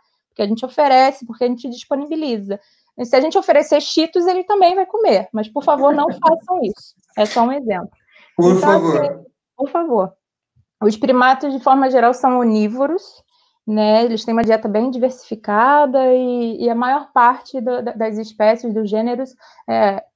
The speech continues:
Speaker 1: tem uma dieta diversificada, mas tem muitos que são mais especializados, né? Então, a gente vai ter o, o mico-leão dourado.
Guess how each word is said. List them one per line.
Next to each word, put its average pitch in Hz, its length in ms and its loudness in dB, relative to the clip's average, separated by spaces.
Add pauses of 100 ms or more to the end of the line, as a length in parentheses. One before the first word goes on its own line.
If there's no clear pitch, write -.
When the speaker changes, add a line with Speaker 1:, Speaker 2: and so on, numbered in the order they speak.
(240)
Speaker 1:
tem 254 180 4
uma 294 120 0
dieta 240 580 0
diversificada, 214 840 -2
mas 226 320 0
tem 269 140 -2
muitos 269 680 -2
que 311 140 -6
são 277 520 -2
mais 262 280 0
especializados, 254 1080 -4 (420)
né? 196 260 -2
Então, 214 400 2
a 247 40 0
gente 226 360 -6
vai 233 160 2
ter 247 840 4
o, 233 380 0
o 226 40 -2
mico-leão 254 420 0
dourado. 214 600 2